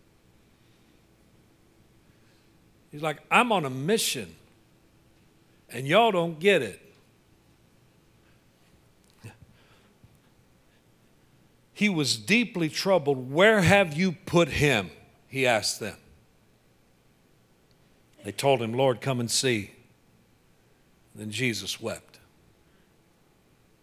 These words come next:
One of my favorite scriptures as a kid, because we had to memorize so many scriptures, and that was a good one. Jesus wept. A couple of words.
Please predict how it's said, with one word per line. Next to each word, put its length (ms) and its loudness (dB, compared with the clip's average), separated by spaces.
One 80 -14
of 40 -10
my 80 -2
favorite 360 -2
scriptures 480 -4
as 160 -8
a 40 -12
kid, 320 -4
because 240 -10
we 80 -8
had 100 -6
to 60 -10
memorize 380 -4
so 160 -6
many 140 -6
scriptures, 580 -10
and 120 -14
that 180 -12
was 280 -10
a 40 -20
good 260 -4
one. 180 -12
Jesus 480 -6
wept. 440 -8
A 40 -20
couple 200 -10
of 60 -8
words. 600 -4